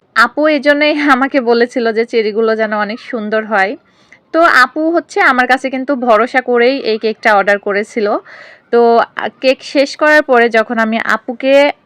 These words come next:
কেকের, আহ, ছবি তুলে পাঠাই, তখন আপু বলেই দিয়েছিল, "মাশাআল্লাহ, অনেক সুন্দর হয়েছে।" আর কেকটা,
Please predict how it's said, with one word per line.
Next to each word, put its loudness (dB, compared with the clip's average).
কেকের, -2
আহ, 0
ছবি -2
তুলে 0
পাঠাই, 0
তখন -6
আপু 0
বলেই 2
দিয়েছিল, -2
"মাশাআল্লাহ, 0
অনেক -6
সুন্দর -6
হয়েছে।" -6
আর 2
কেকটা, -2